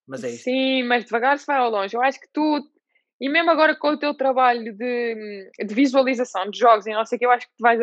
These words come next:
Speaker 2: vai ajudar e vais chegar em campo e vais espalhar magia por todo o lado.
Speaker 1: Epá, não, mas eu já chafurdo, eu já chafurdo de jogos, eu, eu comecei a acompanhar logo, ou seja, a partir do momento em que comecei a jogar, comecei, eu não consigo,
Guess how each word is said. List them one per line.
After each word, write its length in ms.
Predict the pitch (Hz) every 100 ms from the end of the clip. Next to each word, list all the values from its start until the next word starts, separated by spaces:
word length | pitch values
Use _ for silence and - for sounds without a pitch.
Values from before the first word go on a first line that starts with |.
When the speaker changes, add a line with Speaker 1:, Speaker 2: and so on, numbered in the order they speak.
| 214
Speaker 2:
vai 200 | 202 220
ajudar 360 | 220 208 208 226
e 60 | 233
vais 200 | 220 -
chegar 260 | 240 220
em 160 | 220 220
campo 300 | 208 220 233
e 60 |
vais 200 | 220 226
espalhar 420 | - _ 233 226 226
magia 320 | 226 214 214
por 100 | - -
todo 180 | 220
o 60 | 247
lado. 200 | 226 185
Speaker 1:
Epá, 160 | 120 127
não, 120 | 123
mas 140 | 117
eu 60 | 135
já 120 | 139
chafurdo, 460 | 131 156 160 143 143
eu 60 |
já 120 | 135
chafurdo 360 | 135 143 - 135
de 60 | 120
jogos, 300 | 139 143 -
eu, 100 | 143 -
eu 80 | 135
comecei 340 | 147 - 151
a 80 | 147
acompanhar 460 | 139 143 143 143
logo, 260 | 147 165 160 _ -
ou 40 |
seja, 220 | - 135 120
a 40 |
partir 220 | 156 -
do 120 | 170
momento 220 | 190 170 151
em 60 |
que 120 | 147
comecei 300 | - 156 160
a 20 | 156
jogar, 280 | 143 170
comecei, 380 | 175 185 - 175 - - - -
eu 80 | 190
não 80 | 214
consigo, 540 | 220 214 - 220 202